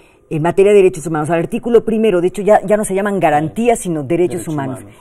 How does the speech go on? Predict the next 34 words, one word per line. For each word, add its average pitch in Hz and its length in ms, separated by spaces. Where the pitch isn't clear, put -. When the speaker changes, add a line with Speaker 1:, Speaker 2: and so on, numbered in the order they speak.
Speaker 1:
Es 240 180
decir, 165 300
y 170 80
ahí 247 420
la 170 180
Corte 220 500
nos 170 300
informó, 185 600
entre 165 240
otras 156 300
cosas, 180 640
que - 160
esos 175 220
son 190 160
nuestros 170 320
derechos, 180 320
pero 156 160
también 170 220
nos 175 120
habló 170 220
de 165 100
los 139 120
tratados 135 420
internacionales, 139 800
en 185 100
donde 165 220
también 165 460
hay 143 120
derechos. 127 360
Entonces, 226 580
¿qué 311 120
pasa 277 500
con, 254 340
digamos, 208 520